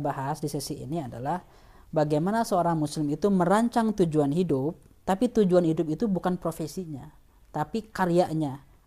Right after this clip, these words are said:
amal solehnya, kontribusinya. Dan itu perlu direncanakan. Kenapa perlu direncanakan? Nanti akan saya bahas. Jadi, saya ingin memisahkan dulu antara profesi dan juga amal.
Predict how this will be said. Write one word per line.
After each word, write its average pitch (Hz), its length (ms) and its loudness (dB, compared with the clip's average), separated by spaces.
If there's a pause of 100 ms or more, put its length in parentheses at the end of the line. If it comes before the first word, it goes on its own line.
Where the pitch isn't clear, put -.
(120)
amal 180 240 6
solehnya, 160 720 -2
kontribusinya. 151 720 0 (400)
Dan 196 160 0
itu 269 80 4
perlu 208 240 4
direncanakan. 180 720 -2 (480)
Kenapa 240 240 6
perlu 196 240 8
direncanakan? 190 400 2
Nanti 180 160 2
akan 151 160 0
saya 135 160 -6
bahas. - 400 -12 (480)
Jadi, 190 320 2 (480)
saya 190 320 4
ingin 220 160 4
memisahkan 185 480 4
dulu 180 320 2
antara 156 720 0 (320)
profesi 165 720 -2
dan 156 240 -2
juga 170 240 2
amal. 156 560 0